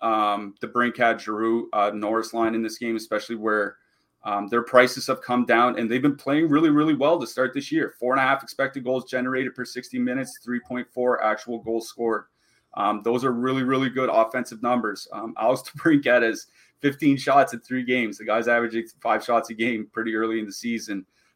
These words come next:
uh, and the whole line's prices come down. So it's the,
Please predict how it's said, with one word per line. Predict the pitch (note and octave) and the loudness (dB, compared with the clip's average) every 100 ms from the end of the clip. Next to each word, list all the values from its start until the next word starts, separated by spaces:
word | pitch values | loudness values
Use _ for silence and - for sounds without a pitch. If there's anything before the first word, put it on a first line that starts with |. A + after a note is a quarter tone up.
| - | 0
uh, | G#2 G2 F#2+ - | 4 6 4 0
and | A#2+ A2 | -6 -4
the | G#2 | -2
whole | B2+ A#2+ | -2 -2
line's | A2+ A2 G#2+ | 0 0 -2
prices | - A2 G#2 - | 0 0 0 -8
come | - G2+ | -8 -6
down. | G2 F#2+ F#2+ | -4 -4 -4
So | - A2 G2+ G2 _ _ | -4 0 0 0 _ _
it's | A#2+ A#2 - | -8 -8 0
the, | B2 A2+ G2 | 2 4 2